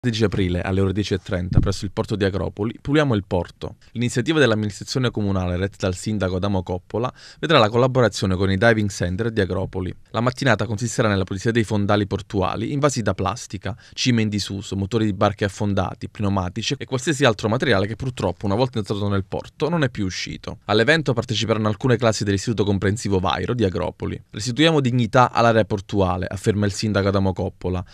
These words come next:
grazie ad un'azione di pulizia che verrà effettuata da una serie di diving del posto, i cui sub si immergeranno e tireranno fuori tutti i rifiuti presenti.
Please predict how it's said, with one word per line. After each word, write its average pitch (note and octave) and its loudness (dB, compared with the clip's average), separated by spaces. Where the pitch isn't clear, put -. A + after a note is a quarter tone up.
grazie A#2 4
ad G2 -4
un'azione A2 0
di B2+ 4
pulizia G#2 -2
che G#2 2
verrà G#2+ 0
effettuata G2 -2
da B2 2
una G#2+ 0
serie A2+ 0
di G#2 0
diving G2 2
del F2 -4
posto, D#2+ -10
i G#2 -4
cui C3 4
sub G2 -2
si F#2 -6
immergeranno G2 2
e - -2
tireranno G#2+ 0
fuori F#2+ 2
tutti C3+ -6
i - -2
rifiuti B2+ 0
presenti. F#2 -4